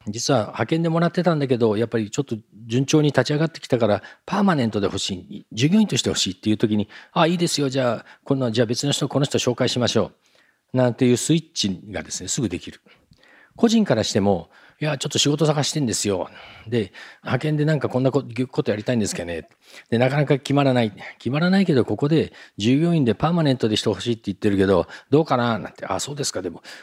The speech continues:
僕は本当派遣がいい。で、で、気楽な方がいいけど、じゃあもしあれだったら、じゃあ従業員で」なんていうので話が決まったりします。こういうメニューがたくさんあって、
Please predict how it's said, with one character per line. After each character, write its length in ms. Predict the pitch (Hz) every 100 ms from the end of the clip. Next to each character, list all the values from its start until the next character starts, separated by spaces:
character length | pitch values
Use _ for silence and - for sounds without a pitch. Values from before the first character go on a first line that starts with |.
| - -
僕 140 | 95
は 60 | 87
本 160 | 110
当 100 | -
派 160 | - 131
遣 120 | 151
が 120 | 156
い 220 | 175 175
い。 40 | 147
で、 420 | 175 170 160 -
で、 360 | 107 113 156 160
気 140 | -
楽 180 | 165 170
な 80 | 165
方 140 | 190
が 80 | 139
い 60 | 135
い 40 |
け 100 | 135
ど、 80 | 107
じ 140 | 120
ゃ 20 |
あ 40 | 120
も 80 | 147
し 100 | -
あ 300 | 87 - 110
れ 80 | 117
だ 80 | 135
っ 40 |
た 120 | -
ら、 60 | 92
じ 60 | 95
ゃ 20 |
あ 20 |
従 200 | 95 110
業 160 | 127 120
員 100 | 92
で」 140 | 90 -
な 160 | 127
ん 20 |
て 100 | 120
い 40 | 135
う 20 |
の 80 | 98
で 180 | 82 - - _
話 300 | - 120 -
が 60 | 90
決 100 | 113
ま 80 |
っ 20 | 107
た 100 | 95
り 60 |
し 100 | -
ま 80 | -
す。 140 | - - - - - -
こ 120 | -
う 40 | 156
い 60 |
う 80 | 147 - -
メ 180 | 190 254
ニ 120 | 240
ュ 20 |
ー 20 |
が 100 | 160
た 140 | 147 143
く 60 |
さ 180 | - 156
ん 40 |
あ 40 | 147
っ 100 | -
て、 300 | 147 98